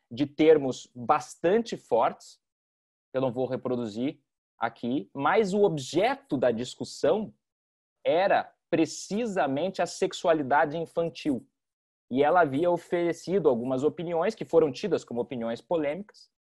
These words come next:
e teriam gerado um debate. E a Corte de Berlim disse precisamente que, pelo contexto polêmico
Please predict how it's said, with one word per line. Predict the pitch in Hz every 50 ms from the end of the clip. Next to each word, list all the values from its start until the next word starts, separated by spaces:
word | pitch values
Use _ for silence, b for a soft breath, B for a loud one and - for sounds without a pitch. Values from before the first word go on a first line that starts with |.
| _ _ _ _ -
e | 139 151
teriam | - 190 175 185 180
gerado | 165 190 156 143 139 139 127 135
um | 139
debate. | 147 160 147 139 131 127 - - - - _ _ _ _ _ _ _ _ -
E | 226 277
a | 262 - - _ _ _ _ -
Corte | - 202 233 269 254 - - - - 107
de | 107 110
Berlim | 101 117 110 107 113 123 160 196 175 - _ _ _ _ _ -
disse | 117 120 185 - - -
precisamente | _ - 180 180 175 - - 262 247 262 233 185 160 147 135 - - - _ _ _
que, | - 170
pelo | 160 - 165 156 160 156
contexto | - - 190 180 170 151 - - 185 196 226 262 254 - - - 175
polêmico | 151 - 170 160 147 135 139 160 208 208 180 139 - - - - -